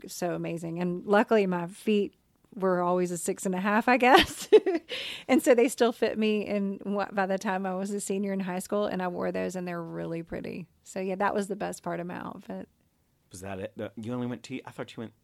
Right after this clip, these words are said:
Speaker 1: I think I w-, I can't remember.
Speaker 2: Yeah.
Speaker 1: I d-, I rem-, I don't know if I, may-, I don't know.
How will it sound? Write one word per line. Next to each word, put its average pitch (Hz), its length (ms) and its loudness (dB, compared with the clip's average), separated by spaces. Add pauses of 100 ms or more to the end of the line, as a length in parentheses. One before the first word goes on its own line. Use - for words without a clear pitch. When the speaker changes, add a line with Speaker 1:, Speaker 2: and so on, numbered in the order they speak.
(140)
Speaker 1:
I 302 120 8
think 392 160 4
I 330 40 8
w-, 311 200 8
I 311 160 6
can't 311 240 0
remember. 202 500 -2 (220)
Speaker 2:
Yeah. 156 60 -18 (200)
Speaker 1:
I 214 140 -4
d-, - 340 -6
I 233 80 4
rem-, 233 400 2 (560)
I 190 140 0
don't 190 180 -2
know 180 160 -4
if 180 140 -8
I, 185 140 -4 (120)
may-, 240 220 -2
I 294 120 2
don't 427 140 2
know. 403 80 2